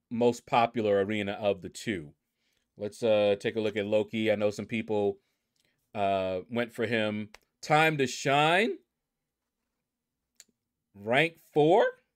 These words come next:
Not bad, man. Not bad. I think he wanted that Loki.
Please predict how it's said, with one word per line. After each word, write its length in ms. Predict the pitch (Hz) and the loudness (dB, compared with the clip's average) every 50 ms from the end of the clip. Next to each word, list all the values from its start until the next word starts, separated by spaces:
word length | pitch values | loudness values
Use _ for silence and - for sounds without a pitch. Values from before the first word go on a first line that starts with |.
| _ _ _ _ _ _ | _ _ _ _ _ _
Not 380 | - 101 98 113 160 220 160 120 | -18 -14 -12 -12 -12 -12 -6 0
bad, 420 | 107 127 180 269 247 131 107 107 | 2 4 4 4 2 0 -2 -4
man. 380 | 101 104 104 113 151 208 220 156 | -4 -4 -4 -2 -2 -4 -4 -2
Not 320 | 127 151 196 127 113 92 | -2 -4 -4 -4 -8 -2
bad. 460 | 87 127 190 220 123 85 78 73 - _ _ _ _ _ _ _ _ _ _ _ _ _ _ _ _ _ _ _ _ _ _ _ _ _ _ _ _ _ _ _ _ _ _ _ | 0 2 2 2 0 -2 -6 -10 -16 _ _ _ _ _ _ _ _ _ _ _ _ _ _ _ _ _ _ _ _ _ _ _ _ _ _ _ _ _ _ _ _ _ _ _
I 120 | 101 127 175 | -16 -16 -10
think 260 | - - 170 165 156 | -4 -4 -4 -2 -2
he 140 | 151 180 175 | -4 -4 -4
wanted 480 | 165 147 135 147 175 208 190 156 131 120 | -4 -2 0 2 2 4 6 4 4 6
that 220 | 123 120 120 110 | 4 4 4 4
Loki. 480 | 117 127 156 170 - - 64 60 - | 4 2 2 2 -2 -8 -20 -20 -20